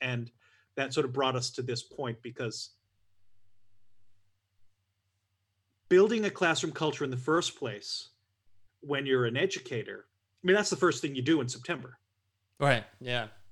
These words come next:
Speaker 1: Right? Bring everyone together. Let's get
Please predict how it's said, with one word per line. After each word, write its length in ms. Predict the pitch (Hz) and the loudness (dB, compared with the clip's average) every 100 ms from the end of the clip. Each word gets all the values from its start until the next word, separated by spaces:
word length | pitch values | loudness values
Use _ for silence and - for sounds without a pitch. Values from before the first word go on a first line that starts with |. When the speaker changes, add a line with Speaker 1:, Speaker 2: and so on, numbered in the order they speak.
| - - - - - - | -20 -20 -20 -20 -16 -8
Speaker 1:
Right? 200 | 110 123 _ | -6 -8 _
Bring 200 | 156 165 | 2 4
everyone 340 | 180 190 185 | 8 8 8
together. 420 | 190 180 233 151 - _ _ _ _ _ _ _ | 6 6 4 0 -4 _ _ _ _ _ _ _
Let's 220 | 139 147 | -6 -4
get 340 | - - 170 | -2 0 0